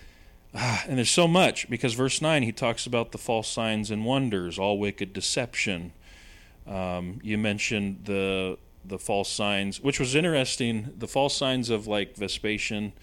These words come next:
I read a few of those, and some of them were kinda hokey, like, <laughs> uh,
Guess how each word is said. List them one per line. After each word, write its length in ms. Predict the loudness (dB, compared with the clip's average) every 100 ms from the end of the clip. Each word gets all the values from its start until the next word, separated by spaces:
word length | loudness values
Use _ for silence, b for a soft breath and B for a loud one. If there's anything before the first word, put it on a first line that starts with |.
| B B B B B
I 80 | 2
read 240 | 6 8 6
a 40 |
few 260 | 4 4 4
of 60 |
those, 480 | 6 6 4 2 -2
and 180 | -2 0
some 220 | 2 2
of 100 | 2
them 200 | 2 2 2
were 100 | 0
kinda 380 | 0 0 2 2
hokey, 560 | 0 0 2 2 2
like, 360 | 2 0 0 0
<laughs> 0 |
uh, 380 | 0 0 -4